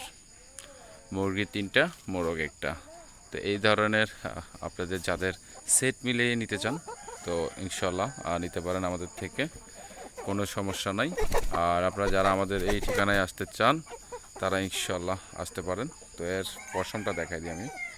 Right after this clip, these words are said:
খুব জটিল পশম। দেখেন, এটা হচ্ছে উল্টা পশম, এটা হচ্ছে উল্টা পশমের মুরগি,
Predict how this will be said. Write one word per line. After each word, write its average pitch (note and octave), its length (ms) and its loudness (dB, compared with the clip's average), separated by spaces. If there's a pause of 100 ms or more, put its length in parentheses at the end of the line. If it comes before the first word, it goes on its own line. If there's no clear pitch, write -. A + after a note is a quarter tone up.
(800)
খুব G2+ 180 -4
জটিল F#2 280 -2 (100)
পশম। G2+ 320 -4 (800)
দেখেন, F2 200 -6
এটা E2+ 200 -2
হচ্ছে G2 200 -2 (120)
উল্টা A#2 420 -2
পশম, D#2 340 -6 (1120)
এটা G2 120 -8
হচ্ছে A2 360 -4 (320)
উল্টা G2+ 300 -2
পশমের F#2 460 -2
মুরগি, F2+ 360 -2